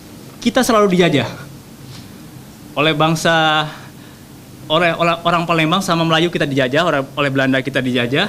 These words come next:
Setelah merdeka pun kita dijajah oleh bangsa Jawa.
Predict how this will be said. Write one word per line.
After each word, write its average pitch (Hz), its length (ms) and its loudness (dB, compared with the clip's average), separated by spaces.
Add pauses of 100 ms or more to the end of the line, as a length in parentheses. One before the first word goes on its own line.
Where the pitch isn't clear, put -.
(300)
Setelah 240 320 0
merdeka 233 480 2
pun 262 160 0
kita 262 320 0
dijajah 254 400 2
oleh 247 140 2 (180)
bangsa 220 240 0
Jawa. 143 400 2